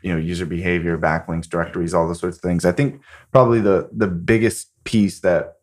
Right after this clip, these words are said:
people talk about, S E O people talk about, is just backlinks, or people say authority and, you know, trust flow, citation flow. There's a lot of different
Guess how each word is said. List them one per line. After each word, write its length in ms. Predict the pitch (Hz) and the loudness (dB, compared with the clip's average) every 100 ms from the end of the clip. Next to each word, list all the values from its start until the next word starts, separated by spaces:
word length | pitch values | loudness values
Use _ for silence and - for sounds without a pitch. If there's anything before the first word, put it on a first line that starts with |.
| _ | _
people 240 | 110 92 | -2 2
talk 200 | 92 87 | 4 4
about, 240 | 85 82 - | 4 0 0
S 200 | 95 90 | -4 -2
E 100 | 87 | -2
O 80 | |
people 300 | 82 80 80 | -2 -6 -8
talk 180 | 78 82 | -6 -4
about, 160 | 82 80 | -2 -2
is 220 | 78 76 | -2 -10
just 400 | - 80 - - | -6 -6 -6 0
backlinks, 640 | - 80 80 - - 76 | 4 4 2 -8 -12 -6
or 120 | 71 80 | -4 -4
people 220 | 80 - | -6 -10
say 140 | - | -6
authority 640 | - - 123 120 107 98 90 | -6 0 2 2 2 0 -2
and, 220 | 85 87 | -6 -10
you 80 | - | -14
know, 60 | 65 | -14
trust 260 | - 98 - | -2 0 0
flow, 180 | 92 85 | -2 -4
citation 380 | 85 78 92 - | -4 -8 -10 -8
flow. 120 | 90 | -6
There's 140 | 87 | -4
a 40 | 104 | 4
lot 140 | 110 | 4
of 80 | 104 | 4
different 260 | 92 87 | -2 -6